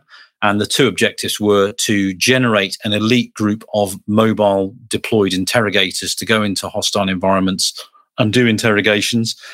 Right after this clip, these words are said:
but do them properly, do them backed by science, and do them according to the, to the rule of the law. So where we came in is, was it was in relation to the science bit,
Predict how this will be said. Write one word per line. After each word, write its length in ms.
but 160
do 180
them 180
properly, 580
do 180
them 220
backed 340
by 140
science, 640
and 220
do 140
them 120
according 520
to 100
the, 320
to 140
the 120
rule 240
of 80
the 80
law. 380
So 260
where 260
we 260
came 280
in 140
is, 160
was 140
it 200
was 160
in 120
relation 320
to 100
the 80
science 460
bit, 260